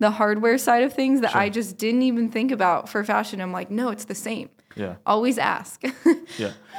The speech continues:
Speaker 2: And so it's, like, one of those things where you never know where, like, the learnings and lessons from your day job or past experience
Speaker 1: Mm-hmm.
Speaker 2: can impact, you know, the thing that you're starting. What does fashion and hardware mirrors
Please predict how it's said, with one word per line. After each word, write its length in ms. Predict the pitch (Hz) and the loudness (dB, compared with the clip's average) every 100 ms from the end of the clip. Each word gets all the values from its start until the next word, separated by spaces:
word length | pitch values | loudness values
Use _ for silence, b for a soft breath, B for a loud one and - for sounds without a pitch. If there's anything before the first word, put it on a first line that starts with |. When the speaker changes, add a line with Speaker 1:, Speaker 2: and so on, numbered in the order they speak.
| B | B
Speaker 2:
And 80 | 156 | 0
so 80 | 190 | 0
it's, 100 | 190 | 2
like, 120 | 165 | 0
one 140 | 135 185 | 2 2
of 60 | |
those 180 | 175 147 | 2 0
things 280 | - 139 131 | -2 -2 0
where 100 | 120 | -2
you 160 | 110 110 | -2 0
never 300 | 110 120 113 | 0 0 2
know 420 | 107 110 113 107 | 2 2 2 0
where, 600 | 101 107 104 104 104 101 - b b b _ - | -2 -2 0 2 0 -2 -8 b b b _ -2
like, 300 | 113 107 - _ _ _ _ _ _ - | -2 -2 -10 _ _ _ _ _ _ -16
the 180 | 139 120 | -8 -6
learnings 580 | 113 117 139 139 131 110 | -2 0 2 0 -2 -4
and 160 | 107 | -4
lessons 540 | 110 113 - 110 107 107 | -2 -2 -4 -6 -6 -6
from 260 | 120 104 | -6 -4
your 260 | 104 101 101 | -4 -4 -6
day 240 | 98 120 131 | -4 -4 -2
job 400 | 123 120 117 104 | 2 2 2 -2
or 80 | |
past 360 | 101 - 120 - | -6 -4 -6 -6
experience 480 | 117 - 117 117 98 | -14 -6 -4 -4 -4
Speaker 1:
Mm-hmm. 180 | 110 104 | -6 -6
Speaker 2:
can 80 | |
impact, 440 | 110 107 110 98 - _ _ _ - | -6 -6 -6 -6 -12 _ _ _ -10
you 80 | |
know, 80 | 110 | -8
the 120 | 101 | -8
thing 220 | 107 127 123 | -6 -4 -4
that 60 | |
you're 120 | 110 | -6
starting. 500 | 107 123 120 - - - | -6 -2 -2 -4 -16 -18
What 320 | 147 135 131 | -4 -2 -2
does 420 | 127 120 110 - _ - | -2 -2 -4 -10 _ -2
fashion 560 | 123 117 - 113 110 | 0 0 -4 -8 -6
and 260 | 101 107 101 | -8 -8 -6
hardware 380 | 104 113 107 101 | -4 -2 -2 -4
mirrors 540 | 104 101 101 - | -4 -4 -6 -12